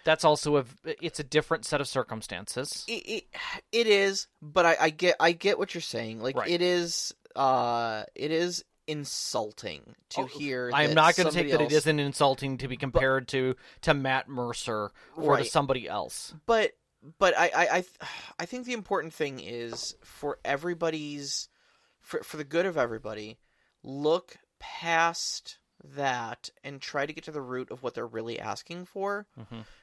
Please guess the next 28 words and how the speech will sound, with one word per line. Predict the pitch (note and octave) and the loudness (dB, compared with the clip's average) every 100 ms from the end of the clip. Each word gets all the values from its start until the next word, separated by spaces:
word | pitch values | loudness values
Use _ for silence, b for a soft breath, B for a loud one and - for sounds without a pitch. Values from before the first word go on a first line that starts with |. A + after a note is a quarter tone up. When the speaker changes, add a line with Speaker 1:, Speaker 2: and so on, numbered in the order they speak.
| _ | _
Speaker 2:
Clearly, | - - F3 G3 G#3+ | -10 -2 0 0 -4
this | G3 | -8
person | - F3 D#3 - D3+ D3 C#3+ C#3+ _ | -8 -8 -6 -6 -6 -8 -14 -18 _
feel | - - D#3 D3+ | -20 -6 -2 2
they | E3 | 0
want | C#3+ C3+ C3+ | 0 -2 -2
something | - B2+ C3 | -8 -12 -12
and | B2+ | -12
need | A#2 A2 | -12 -10
something | A#2+ A2+ A2 | -12 -12 -12
out | G#2+ G#2 | -10 -10
of | G#2+ | -8
it. | A2 - | -8 -4
Now, | C#3+ C#3 | 0 0
whether | A#2+ D3 D3+ D#3 | 0 -2 -2 -2
they're | D3 | -4
being | C#3+ A#2 | -4 -8
entitled | A#2 - A3+ B3 A3+ | -10 -4 -4 -4 -4
about | G3+ G3+ | 0 0
it, | G3+ G3 B B B _ | 0 -2 B B B _
that's | D#3 E3+ - | 0 2 0
a, | G3 _ - | -4 _ 2
that's | F3 - | 4 2
a | |
different | F3 - C#3+ | -8 -8 -8
discussion. | - - G2 - D2+ D#2+ _ _ _ A#2+ | -8 -8 -8 -10 -12 -16 _ _ _ -12
Speaker 1:
Right. | A2 | 0
Speaker 2:
But | D3 C#3 | 2 2